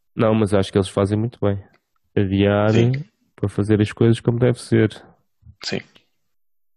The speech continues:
Speaker 1: Vamos
Speaker 2: Concordo.
Speaker 1: ver, vamos ver
Speaker 2: É
Speaker 1: se
Speaker 2: uma
Speaker 1: a PlayStation
Speaker 2: banhada para a
Speaker 1: não vai,
Speaker 2: Xbox,
Speaker 1: não vai
Speaker 2: como
Speaker 1: adiar
Speaker 2: consola,
Speaker 1: também coisas.
Speaker 2: mas é, é, é a melhor solução para, para o jogo, sem dúvida nenhuma, p-, principalmente para os fãs, porque não venham com a treta do,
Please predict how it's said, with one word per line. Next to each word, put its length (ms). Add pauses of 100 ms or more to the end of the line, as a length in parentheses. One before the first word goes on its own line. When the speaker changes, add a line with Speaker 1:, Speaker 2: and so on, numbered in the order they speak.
(320)
Speaker 1:
Vamos 160
Speaker 2:
Concordo. 160
Speaker 1:
ver, 120 (220)
vamos 280
ver 140
Speaker 2:
É 20
Speaker 1:
se 60
Speaker 2:
uma 80
Speaker 1:
a 40
PlayStation 440
Speaker 2:
banhada 160
para 80
a 40 (120)
Speaker 1:
não 100
vai, 20
Speaker 2:
Xbox, 640
Speaker 1:
não 160
vai 180
Speaker 2:
como 60
Speaker 1:
adiar 180
Speaker 2:
consola, 500
Speaker 1:
também 160
coisas. 460
Speaker 2:
mas 280
é, 60
é, 920
é 140
a 40
melhor 260
solução 500
para, 360
para 140
o 40
jogo, 360 (320)
sem 180
dúvida 300
nenhuma, 340 (540)
p-, 160
principalmente 520
para 120
os 80
fãs, 300 (640)
porque 240
não 120
venham 280
com 160
a 60
treta 360
do, 760